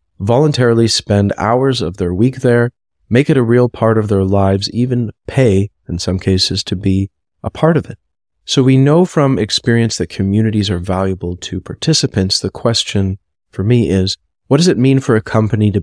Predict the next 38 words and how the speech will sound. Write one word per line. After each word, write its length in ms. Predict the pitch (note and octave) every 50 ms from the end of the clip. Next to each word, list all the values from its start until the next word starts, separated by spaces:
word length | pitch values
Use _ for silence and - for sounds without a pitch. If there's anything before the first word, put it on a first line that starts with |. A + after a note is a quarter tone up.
| - _ -
be 320 | F#2 F#2+ G2 G2 G2 - _ _ _ _ _ _
community-led? 1300 | - - G2 G2+ G2 G2+ G2+ G2 F#2 G2 F2+ F2 F2 F2 - _ _ _ _ G2+ G2 G2 F2+ E2+ E2+ E2+
How 120 | F#2+ A2+
do 80 | A#2 B2+
businesses 640 | A2 G2+ - A#2 A#2 B2 B2 G#2+ - - G#2+ G2+
derive 460 | - - G2+ G2 G2 F#2+ F#2 F#2 F2+ - _ _ _ _ _ _ _ -
value 300 | G2+ F#2 F#2 F#2 F#2 F2+
from 260 | - - - F#2+ G2+
it? 80 | F#2+ D#2
What 120 | A#2 C3+
does 120 | D#3+ D#3 D#3
it 140 | D3 -
mean 480 | - G#2 A2 A#2 A#2 A#2+ A#2 A#2 A2+ A2+ _ _ _ _ _ _ _
when 140 | G2+ G2+ G2+
the 60 | G#2
community 540 | - - G#2+ G#2+ G#2+ G#2 G2+ G#2+ G2+ - -
is 420 | - F#2+ A2+ A2+ A2 G2 F#2+ - - _ _ _ _ _ _ _ _
the 80 | -
business 460 | E2+ - F2+ E2+ - - E2 - - -
model? 400 | E2 D#2+ E2+ E2 D#2+ F#2 - - _ _ _ _ _
And 280 | F2+ F#2 F#2+ F#2 F#2+ - _ _ _ _ _
to 80 | - A#2+
help 220 | C3+ D3+ D#3 -
answer 240 | D#3+ D#3+ D3+ - D3+
these 160 | C#3 B2+ A#2+
questions, 680 | - - C3 A#2+ A2+ - - B2 A2+ A2+ A2+ - - - _ _ _ _ _
I'm 160 | - G#2 G#2
chatting 320 | G#2 - A#2 G#2+ G#2 G#2+ G2+
today 480 | - G#2+ F#2+ - G#2 G2 F#2+ F#2+ F#2+
with 400 | F2 D2+ F2+ F#2+ F#2+ F#2+ - -
Mike 240 | G2+ G2 G2 G2+ F#2+ -
Rizzo, 520 | F#2+ A2 B2 A#2+ C3+ C3 C3+ C3+ - -
the 100 | F#2+ G#2
man 360 | G#2 G#2 A2 A2+ A#2+ C3 C3+ B2
behind 460 | B2+ A2 G2+ A#2+ A#2 A2+ A#2 A#2 G#2
the 60 | G#2
MoPros 640 | G2+ G#2+ A2 A2+ A2+ - - - G#2 G#2 G2+ - -
community 540 | - _ G#2+ A2+ C3 C#3 C#3 D#3 F#3 F#3